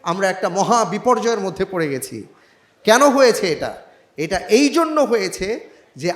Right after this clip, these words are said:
আমরা যে মানুষটাকে আমাদের জানার দরকার ছিল, চেনার দরকার ছিল, সেই মানুষটাকে আমরা ভালো করে চিনতে পারিনি।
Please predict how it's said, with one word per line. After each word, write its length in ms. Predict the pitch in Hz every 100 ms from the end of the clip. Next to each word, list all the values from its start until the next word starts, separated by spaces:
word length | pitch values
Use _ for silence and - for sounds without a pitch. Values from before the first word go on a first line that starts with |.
| 175
আমরা 560 | 180 196 196 233 320 - - _ _ _ 131
যে 220 | 117 185
মানুষটাকে 760 | 151 160 247 - - 220 202
আমাদের 340 | 165 160 156 -
জানার 380 | 156 180 233 202
দরকার 300 | 170 - 151
ছিল, 280 | - 151 196
চেনার 420 | 196 202 240 262
দরকার 300 | 214 175 165 -
ছিল, 280 | - 190 294 - - _
সেই 260 | - - 170
মানুষটাকে 600 | 147 160 202 - 190 170
আমরা 180 | 151 143
ভালো 280 | 123 147 156
করে 180 | 147
চিনতে 300 | 131 160 151
পারিনি। 320 | 135 120 104